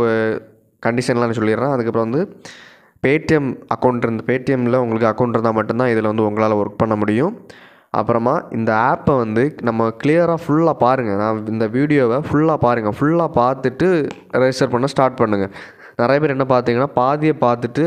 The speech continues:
அதுக்கப்புறம் ரெஜிஸ்டர் பண்ணிட்டு எனக்கு WhatsApp-லையும் Telegram-லையும் மெசேஜுக்கு மேல மெசேஜ். ஒரு வீடியோ போட்டா இருநூறு, முந்நூறு பேர் எனக்கு மெசேஜ் பண்றீங்க, சரியா? ஆனா அந்த, அதுல வந்து ஒரு பத்து, இருபது பேருக்கு தான்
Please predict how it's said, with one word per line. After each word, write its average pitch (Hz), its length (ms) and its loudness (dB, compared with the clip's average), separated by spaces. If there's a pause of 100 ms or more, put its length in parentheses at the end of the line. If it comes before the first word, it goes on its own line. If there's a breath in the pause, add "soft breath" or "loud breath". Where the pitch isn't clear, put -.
அதுக்கப்புறம் 123 320 0
ரெஜிஸ்டர் 123 240 -2
பண்ணிட்டு 120 280 0
எனக்கு 120 280 0
WhatsApp-லையும் 117 600 -2
Telegram-லையும் 113 580 0
மெசேஜுக்கு 120 460 0
மேல 120 120 0
மெசேஜ். 104 400 -2 (400 loud breath)
ஒரு 123 180 2
வீடியோ 147 340 2
போட்டா 127 300 2
இருநூறு, 131 520 0
முந்நூறு 113 260 2
பேர் 131 260 2
எனக்கு 113 220 -2
மெசேஜ் 127 260 -2
பண்றீங்க, 104 340 -2 (240)
சரியா? 113 380 0
ஆனா 123 300 2
அந்த, 120 340 0
அதுல 120 200 0
வந்து 131 180 -2
ஒரு 135 120 -2
பத்து, 120 300 -4
இருபது 139 220 2
பேருக்கு 127 320 2
தான் 190 120 -4